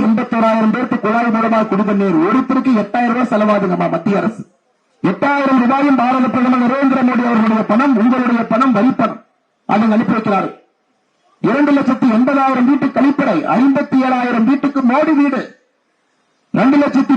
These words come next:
மூன்றாயிரம் இலவச சமையல் எரிவாயு சிலிண்டர், மாசத்துக்கு முன்னூறு ரூபாய் மானியங்கம்மா, சரி, சிலிண்டருக்கு.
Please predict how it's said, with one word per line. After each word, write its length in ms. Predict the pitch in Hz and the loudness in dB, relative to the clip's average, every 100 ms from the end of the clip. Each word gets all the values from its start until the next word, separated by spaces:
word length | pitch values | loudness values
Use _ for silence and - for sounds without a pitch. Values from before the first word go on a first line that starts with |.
| 220 | 2
மூன்றாயிரம் 600 | 262 285 285 269 214 143 | 4 2 2 0 0 0
இலவச 400 | 202 269 285 247 | 0 0 -2 -2
சமையல் 380 | 214 226 269 254 | 0 0 2 0
எரிவாயு 320 | 240 269 269 | 2 2 2
சிலிண்டர், 440 | 247 240 240 214 180 | -2 -2 -2 -2 -2
மாசத்துக்கு 340 | 208 254 - 226 | 0 0 0 0
முன்னூறு 340 | 233 254 262 | 2 2 2
ரூபாய் 220 | 269 269 | 0 0
மானியங்கம்மா, 520 | 226 269 262 233 233 | 0 0 0 0 0
சரி, 200 | 208 214 | 0 -2
சிலிண்டருக்கு. 560 | 220 - 254 247 240 - | -2 0 0 0 -4 -10